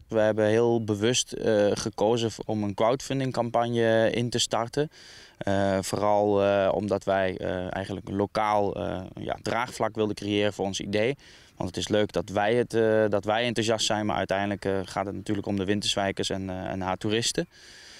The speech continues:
Dus, eh, daar hebben we, eh, in kapitaal lokaal een, eh, uit Groenlo een hele mooie partner, eh, gevonden. En, eh, ja,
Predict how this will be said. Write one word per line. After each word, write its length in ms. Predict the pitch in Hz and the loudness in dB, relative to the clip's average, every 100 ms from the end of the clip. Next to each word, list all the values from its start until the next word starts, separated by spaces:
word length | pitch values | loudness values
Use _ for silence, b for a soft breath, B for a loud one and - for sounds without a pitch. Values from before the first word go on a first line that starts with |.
| B B - | B B -2
Dus, 360 | 113 113 - | 2 4 4
eh, 80 | 104 101 101 101 | 4 4 4 2
daar 300 | 107 101 107 | 0 0 0
hebben 500 | 110 104 104 101 98 | 0 2 2 2 0
we, 60 | |
eh, 260 | - 101 98 | -2 0 0
in 200 | 82 101 | -2 -2
kapitaal 540 | 110 - 98 101 110 | -4 -4 -2 2 2
lokaal 500 | 110 104 110 104 110 | 2 0 2 4 4
een, 140 | 107 101 | 2 2
eh, 340 | 95 95 95 | 2 2 2
uit 240 | 71 98 - | 0 -2 -4
Groenlo 380 | - 123 110 104 | -4 0 2 2
een 80 | |
hele 180 | 104 110 | 2 2
mooie 280 | 107 107 101 | 2 2 0
partner, 600 | - 107 120 123 113 113 | 2 2 2 0 2 2
eh, 60 | 107 | 2
gevonden. 560 | 110 113 110 110 123 143 b b b b | 0 -2 0 0 -2 -6 b b b b
En, 360 | - 101 98 98 | -2 0 2 2
eh, 520 | 98 98 98 98 98 - | 2 4 4 2 -2 -8
ja, 300 | - 113 107 | -4 -2 -2